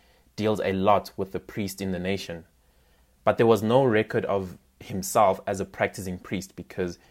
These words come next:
he was called by the Lord as a young man, as a youth, and you were only allowed to start your ministry as a priest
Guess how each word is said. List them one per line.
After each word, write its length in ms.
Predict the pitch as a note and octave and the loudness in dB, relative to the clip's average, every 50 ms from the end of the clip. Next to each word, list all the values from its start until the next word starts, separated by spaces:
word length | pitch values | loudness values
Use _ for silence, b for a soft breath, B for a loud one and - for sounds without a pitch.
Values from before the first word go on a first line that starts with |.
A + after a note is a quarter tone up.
| b b b | b b b
he 60 | - G#2 | 0 0
was 100 | F#2+ - | 0 0
called 520 | - - C3 B2 B2 B2 A#2+ G#2+ G#2+ _ - | -2 4 6 8 8 8 6 2 -2 _ 4
by 160 | G#2+ G#2+ A2 | 4 4 6
the 100 | A2+ A2+ | 4 2
Lord 280 | G2+ G2 F#2+ G2 F#2+ | 0 2 0 0 0
as 200 | - - G2 F#2+ | 0 -2 -4 -2
a 80 | G2 F#2 | -2 -2
young 240 | F#2 F#2 F#2 F#2+ F#2 | -2 -4 -4 -4 -6
man, 240 | F#2 F#2 F#2+ G2+ - | -6 -6 -6 -6 -6
as 140 | - G2 G2 | -8 -6 -6
a 60 | F#2+ | -6
youth, 420 | F2 E2+ F2+ F#2+ G2+ A#2+ - - b b b b b b b b b b | -6 -6 -4 -4 -6 -6 -8 -14 b b b b b b b b b b
and 240 | G2 F#2+ F#2 F#2+ F#2+ | -2 0 0 0 0
you 100 | G2 G2 | 0 2
were 160 | G2 F#2+ - | 0 2 2
only 240 | G#2 A2+ A#2 A#2+ A#2+ | 2 2 2 2 2
allowed 300 | A2+ G2+ F#2+ F#2 F#2+ F#2+ | 2 2 2 2 2 0
to 100 | - - - | -4 -12 -12
start 400 | - - G2+ F#2+ F#2 - - G2+ | -6 -2 0 0 0 0 -2 -6
your 100 | F#2+ F2+ | -6 -4
ministry 500 | F#2 F2+ F#2+ G#2 G2+ - - - F2+ E2+ | -4 -4 -4 -4 -6 -6 -8 -8 -6 -4
as 140 | F2+ F2 | -4 -6
a 80 | F2 E2 | -6 -10
priest 480 | - - - A2 G2 F#2+ F#2+ - _ | -10 -10 -8 -8 -8 -8 -8 -12 _